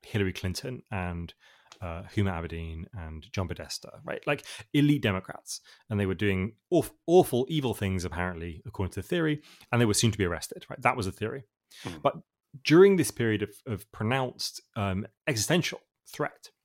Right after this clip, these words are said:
Speaker 1: really, in, in the form of the pandemic, um, that mutated and became a theory of everything. So Q anon started to kind of consume the entire world. Everything became, uh, a kind of a sign, uh, of, um, you know,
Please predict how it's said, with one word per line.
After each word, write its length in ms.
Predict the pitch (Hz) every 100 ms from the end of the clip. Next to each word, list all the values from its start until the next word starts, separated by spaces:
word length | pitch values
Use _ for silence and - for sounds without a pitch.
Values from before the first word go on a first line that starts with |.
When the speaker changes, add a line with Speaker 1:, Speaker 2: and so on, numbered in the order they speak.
| _ _ -
Speaker 1:
really, 280 | 92 85 110
in, 140 | 101
in 160 | 117 98
the 60 |
form 180 | - 110
of 60 | 98
the 60 |
pandemic, 540 | - 87 85 80 - - - - -
um, 220 | 113 110 107 - _ -
that 200 | 143 143
mutated 680 | 131 117 - 117 - 104 -
and 120 | 107
became 220 | 104 107
a 60 | 101
theory 280 | - 101
of 60 | 98
everything. 400 | 101 87 - - _ _ _ _ _
So 140 | -
Q 220 | 104 131 123
anon 240 | 113 107
started 260 | - 101 -
to 100 | 92
kind 160 | 98
of 100 | 92
consume 640 | - 98 - - 127 127 113
the 120 | 101
entire 380 | 95 - 95 87
world. 380 | 90 78 85 -
Everything 500 | 151 135 113 - 85
became, 480 | 82 - 90 85 82 _ - - 101
uh, 180 | 90 98
a 60 |
kind 180 | - 92
of 100 | 95
a 80 | 113
sign, 580 | - 107 92 90 - - - - - -
uh, 200 | 98 92 -
of, 340 | 101 90 80 - - - _
um, 420 | 147 98 87 87 127
you 120 |
know, 80 | 110